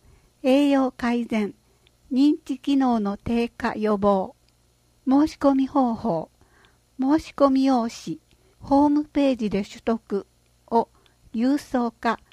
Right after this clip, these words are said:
窓口で提出。締め切り、八月九日金曜日必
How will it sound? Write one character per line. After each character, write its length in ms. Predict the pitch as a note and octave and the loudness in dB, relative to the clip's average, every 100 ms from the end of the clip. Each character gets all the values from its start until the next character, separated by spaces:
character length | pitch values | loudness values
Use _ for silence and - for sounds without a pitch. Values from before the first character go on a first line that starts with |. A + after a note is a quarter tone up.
| _ - | _ -4
窓 300 | A#3+ C#4+ C4 | 0 2 0
口 260 | C4 B3 | -2 -4
で 160 | G3+ G3 | -4 -4
提 240 | - A3 A#3 | -2 -2 -4
出。 420 | - - G#3 - _ _ _ _ _ _ | -8 -12 -10 -10 _ _ _ _ _ _
締 180 | - B3+ | -6 -2
め 140 | B3+ | -2
切 200 | - A#3 | -2 -6
り、 200 | A3 A3 _ _ _ _ _ | -6 -8 _ _ _ _ _
八 380 | - A#3+ - C#4+ | -10 -8 -2 0
月 300 | C#4 C#4+ - | 0 -4 -6
九 300 | - B3+ C4+ | -4 -2 0
日 320 | B3+ B3 B3 | -2 -2 -4
金 360 | B3 - C#4+ C#4+ | -6 0 2 4
曜 260 | C#4 B3+ G#3+ | 2 0 -4
日 180 | G3 - | -8 -14
必 300 | _ - G#3+ | _ -10 -10